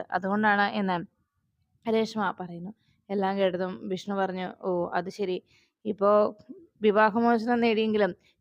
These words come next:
ഞാനിപ്പോ സ്വന്തമായിട്ട് ഒരു ടെക്സ്റ്റൈൽ ഷോപ്പ് നടത്തിയിരിക്കുകയാണ്, രേഷ്മ ഗാർമെന്റ്സ് എന്നുള്ളത്. അതില് ഇപ്പോ ഏകദേശമൊക്കെ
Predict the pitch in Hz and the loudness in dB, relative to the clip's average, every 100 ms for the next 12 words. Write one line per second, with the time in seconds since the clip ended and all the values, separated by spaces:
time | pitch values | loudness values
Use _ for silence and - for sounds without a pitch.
0 | - 277 262 269 262 254 262 254 294 269 | 0 0 4 4 4 4 0 2 4 6
1 | 247 233 220 - 220 214 196 - 220 214 | 4 4 2 4 2 4 0 0 -4 0
2 | 226 226 220 202 185 190 185 190 175 165 | -2 0 0 0 -2 -2 -2 -2 -2 -4
3 | - _ 196 196 185 208 208 208 190 185 | -8 _ -4 -2 -2 0 2 4 4 2
4 | 185 185 - 196 185 170 175 _ _ - | 0 -6 -6 -6 -2 -2 -2 _ _ -20
5 | - - 180 190 196 208 _ _ 247 262 | -8 -2 0 4 2 0 _ _ -2 2
6 | 254 254 262 285 285 285 277 269 | 4 4 4 2 2 -2 2 2